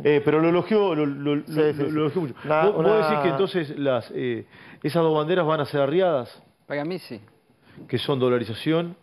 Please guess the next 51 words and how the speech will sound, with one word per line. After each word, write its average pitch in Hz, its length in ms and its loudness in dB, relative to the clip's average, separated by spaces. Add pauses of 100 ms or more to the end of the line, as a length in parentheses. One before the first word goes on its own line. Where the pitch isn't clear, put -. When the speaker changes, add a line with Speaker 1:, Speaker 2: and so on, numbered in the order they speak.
(140)
Speaker 1:
o 127 140 -4
Speaker 3:
Y 147 100 0
eliminar 165 440 2
Speaker 1:
libre. 170 80 2
Speaker 3:
el 160 60 0
Banco 156 260 -2
Central. 117 540 -8
Para 160 180 2
Speaker 1:
Eso 196 80 -2
Speaker 3:
mí 208 60 0
Speaker 1:
sí - 60 -8
Speaker 3:
ya 175 60 4
Speaker 1:
está - 0 -
ahí. 143 60 2
Speaker 3:
están 185 180 0
desactivadas. 123 720 -4
Speaker 1:
Están 175 260 2
desactivadas 165 520 0
Speaker 3:
Ya 175 40 0
Speaker 1:
esas 160 120 -2
dos 135 80 2
Speaker 3:
está. 123 80 -2
Speaker 1:
cuestiones. 131 320 -6
Speaker 3:
Sí, 147 180 -6
Speaker 2:
¿Y 165 40 -6
por 196 140 -2
qué 240 60 -2
no 302 80 0
Speaker 3:
termina. 247 160 0
Speaker 2:
lo 185 60 0
dice 151 340 0
él? 120 140 -6 (500)
Speaker 3:
Porque 214 260 2
creo 262 260 0
que 180 100 -4
sería 175 240 -4
un 175 80 -6
costo 165 400 -2
fenomenal 147 840 -2
en 131 120 -10
términos 135 380 -2
Speaker 2:
Mm. 123 60 -8
Speaker 3:
políticos. 113 520 -6 (840)
Fenomenal. 156 640 -4 (100)
Si - 300 -6
con 170 160 0
esas 180 240 0
banderas 180 420 0
llegó 151 180 -2
donde 131 260 -4
llegó. 117 340 -8